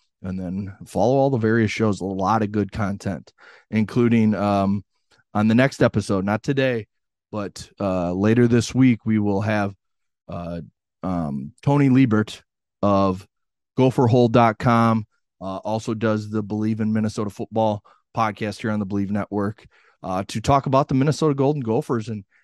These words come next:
and their great start to the season and what to expect from this team moving forward. I know we talked about, uh, l-, the loss of Chris Autman-Bell.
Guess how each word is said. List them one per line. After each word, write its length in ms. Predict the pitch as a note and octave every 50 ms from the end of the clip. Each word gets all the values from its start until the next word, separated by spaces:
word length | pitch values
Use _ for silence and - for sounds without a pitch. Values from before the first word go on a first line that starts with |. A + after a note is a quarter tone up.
| _ _ _ _ _
and 300 | - G#2+ G#2+ G#2+ G#2+ G#2 - -
their 300 | A#2 A2+ G#2+ A2 A#2 A#2+
great 580 | A#2 G2 G#2+ G#2 G2 G2 A2+ A#2+ B2+ - -
start 480 | - - - - A#2+ A#2 A#2 A2 - -
to 100 | - B2+
the 80 | G#2+ G#2
season 560 | - - - A2 A2 A2 A2+ A#2 A2+ A2+ A2+ _ _ _ _ _ _ _
and 380 | - G#2 G#2 G2+ G2+ G2 F#2+ G2
what 240 | G2+ A2+ A#2 - -
to 160 | - C3+ A#2+
expect 580 | G2+ - - - - _ - A#2 A2+ A2+ - -
from 240 | - A#2 A2 A2
this 240 | A2 A2 G#2 - -
team 300 | - - - A#2+ A2+ A2
moving 420 | A2 A2 A2+ A2 G#2+ G#2+ G#2 G2 F#2
forward. 560 | - - B2 A#2+ A#2+ A#2 A#2+ A#2+ A#2 A#2 - _ _ - - - _ _
I 100 | - G2
know 240 | G2+ G2+ G#2+ G#2+ G#2+
we 220 | G#2+ G#2 G#2+ G#2+ G#2+
talked 400 | - - A2 G#2 G#2 - - A#2
about, 460 | G#2 G#2 G2+ G2+ G#2 G2 - - - _ _ _ _ _ _ _ _ _ -
uh, 240 | - E2+ E2 D#2+ - - _ - G2
l-, 180 | G#2+ G#2 F#2+ G#2+
the 160 | A2 A#2 A2+
loss 400 | G#2+ G#2 G2+ G#2 A2+ A2+ - -
of 100 | F#2+ -
Chris 220 | - - A2+ -
Autman-Bell. 720 | - A2 G#2+ - A#2+ A2+ G#2+ G#2 F#2+ G#2 G#2 A2 A#2+ B2+ B2